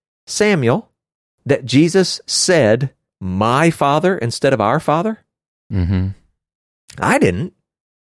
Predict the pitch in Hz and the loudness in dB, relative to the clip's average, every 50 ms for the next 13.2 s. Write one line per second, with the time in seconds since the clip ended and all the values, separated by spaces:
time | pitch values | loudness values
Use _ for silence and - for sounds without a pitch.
0 | _ _ - - 117 180 233 208 143 127 147 156 143 147 139 131 120 117 120 151 | _ _ -6 -4 0 0 0 2 2 4 4 4 4 2 2 2 2 2 2 2
1 | 190 185 131 165 165 170 - - 185 180 175 - 196 190 175 - 196 196 196 208 | 2 2 2 0 0 0 -2 -2 -2 -2 0 0 0 0 0 0 0 0 2 2
2 | 277 349 - 87 - - _ _ _ _ _ _ _ _ _ - 147 - 196 170 | 2 2 2 -2 -2 -6 _ _ _ _ _ _ _ _ _ -4 0 0 2 2
3 | 151 139 151 147 143 123 104 127 117 - - 196 302 302 - - 113 107 107 120 | 4 2 2 2 0 0 0 0 2 2 2 2 2 2 2 0 0 2 2 2
4 | 139 151 160 160 170 170 151 160 165 180 175 185 190 185 196 196 185 180 202 202 | 2 2 2 2 2 2 2 2 2 2 2 2 0 2 0 2 2 2 2 4
5 | 185 220 294 320 262 - - 254 285 359 339 196 - - 110 95 101 135 - - | 4 4 4 4 4 2 2 2 2 2 2 0 0 0 0 0 0 -2 -4 -8
6 | _ _ _ _ _ _ _ - 160 - - 190 196 196 208 - - 214 254 277 | _ _ _ _ _ _ _ -6 -2 0 2 2 2 2 2 2 2 2 2 2
7 | 254 247 208 208 - 254 285 294 185 - - - - _ _ _ _ _ _ _ | 0 -2 -2 -2 -2 -2 -2 -4 -6 -8 -10 -16 -20 _ _ _ _ _ _ _
8 | _ _ _ _ - 185 170 151 - 202 339 - - - 160 135 127 117 113 120 | _ _ _ _ -4 -2 -2 0 2 0 0 0 0 0 0 0 2 0 0 0
9 | 156 180 156 - - - 143 185 294 370 311 120 85 71 80 139 180 - _ _ | 2 2 0 -2 -2 -2 -2 -2 0 -2 -2 -2 -4 -4 -4 -6 -8 -10 _ _
10 | _ _ _ _ _ _ _ _ _ _ _ _ _ _ _ - 123 127 113 - | _ _ _ _ _ _ _ _ _ _ _ _ _ _ _ -4 -4 -4 -2 0
11 | - 135 180 226 233 214 151 151 156 131 123 123 127 - 156 214 285 311 - - | 2 2 2 2 0 0 2 2 4 4 4 2 2 2 0 0 0 0 -4 -8
12 | - 170 143 120 85 69 60 - _ _ _ _ - _ - - _ _ - 98 | -4 -2 0 0 0 -2 -6 -12 _ _ _ _ -20 _ -20 -20 _ _ -4 -2
13 | 92 82 76 78 71 | -2 -2 -4 -6 -10